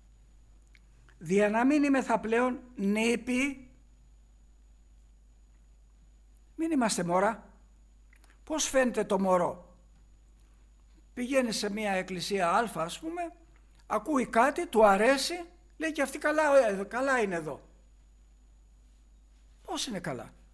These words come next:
Το λέει ο Λόγος του Θεού. Αυτό που άκουσες. Ό,τι αρέσει στη σάρκα είναι καλό. Ό,τι δεν της αρέσει, στραβώνει και μας,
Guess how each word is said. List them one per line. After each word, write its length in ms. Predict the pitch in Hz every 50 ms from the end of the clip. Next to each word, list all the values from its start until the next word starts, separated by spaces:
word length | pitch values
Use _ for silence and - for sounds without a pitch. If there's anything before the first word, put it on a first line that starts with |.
| _ - - - _ - - - - - - - - - - - - - - - - - - - - - - - - - - - - - -
Το 120 | 185 180
λέει 240 | 175 185 196 202 190
ο 80 | 190
Λόγος 320 | 185 190 196 190 190 180 -
του 80 | 208
Θεού. 320 | 180 196 202 196 151 - - - - - - - - - - - - - - - - - -
Αυτό 260 | - 156 151 - 185
που 160 | 160 170 185 190
άκουσες. 580 | 202 202 - - - 143 123 - - - - - _ - - _ - - - - - - - - - - - - - - - - _ - - - - _ - - - - - - -
Ό,τι 420 | - - 220 262 262 269 277 254 247
αρέσει 480 | 240 233 233 254 262 254 254 254 226
στη 160 | 196 - 220
σάρκα 720 | 190 - - 233 240 254 254 254 294 302 320 220 - - - - - - - - - - - - - -
είναι 200 | - 233 262 269
καλό. 520 | 254 247 240 220 214 175 - - - - - - - - - - - - - - - - - - - - - - - - - - - - - _
Ό,τι 220 | 240 240 - 277
δεν 180 | 233 254 240 240
της 180 | 247 208 -
αρέσει, 580 | 202 208 202 202 208 214 208 - 277 277 285 - - - - - - - - - - - - - - - - - - - - -
στραβώνει 760 | - - - - 196 190 190 170 185 208 226 240 262 302 311
και 120 | 269 247
μας, 320 | 247 240 214 - - -